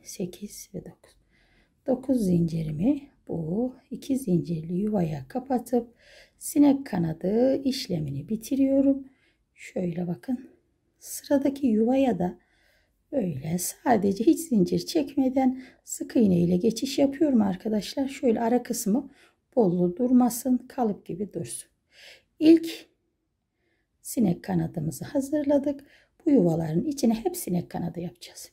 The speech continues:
Beş zincirimi çekiyorum. İki, üç, dört ve beş. Kapattım. Bu şekilde.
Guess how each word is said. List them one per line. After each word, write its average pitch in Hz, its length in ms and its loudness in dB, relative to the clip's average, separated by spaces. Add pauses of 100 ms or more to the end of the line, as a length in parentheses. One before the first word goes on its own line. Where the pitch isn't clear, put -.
Beş 262 140 2
zincirimi 175 500 -4
çekiyorum. - 420 -18 (1200)
İki, - 360 -6 (240)
üç, - 400 -14 (400)
dört 196 360 -4 (540)
ve 175 160 -4
beş. - 400 -14 (1500)
Kapattım. 175 1040 -8 (1900)
Bu - 40 -20
şekilde. - 540 -18